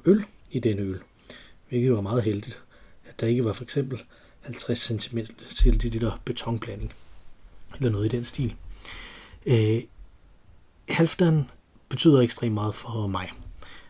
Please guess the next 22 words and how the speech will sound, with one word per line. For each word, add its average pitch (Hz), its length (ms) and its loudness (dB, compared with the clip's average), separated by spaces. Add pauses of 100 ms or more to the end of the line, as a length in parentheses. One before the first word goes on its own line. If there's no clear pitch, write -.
(140)
Øh, 131 160 2
og 123 80 -2
det 143 80 8
er 139 40 8
lidt 156 200 6
altmodisk 139 800 2
at - 60 -10
sige 139 280 -2
det, 135 140 0 (300)
tror 123 240 0
jeg, 104 120 0 (440)
fordi 120 320 -2
at 110 140 0
rigtig 113 260 -2
mange, 95 420 -4 (320)
øh, 117 640 -2 (220)
rigtig, - 380 -8
rigtig 131 260 2
mange 95 340 -6 (800)
reducerer, 113 500 2 (380)
øh, 110 420 -2
stadigvæk 147 600 2